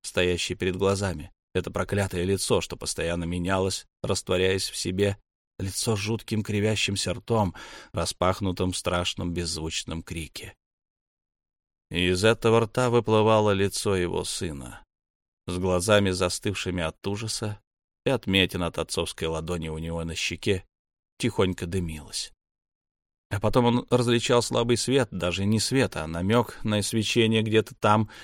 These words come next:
в темноте позади этих лиц, постоянно меняющихся, но всегда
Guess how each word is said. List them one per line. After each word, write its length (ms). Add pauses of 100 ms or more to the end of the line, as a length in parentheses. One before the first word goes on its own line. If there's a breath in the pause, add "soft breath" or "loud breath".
(140)
в 60
темноте 480
позади 400
этих 320
лиц, 360 (460)
постоянно 460
меняющихся, 840 (260)
но 140
всегда 440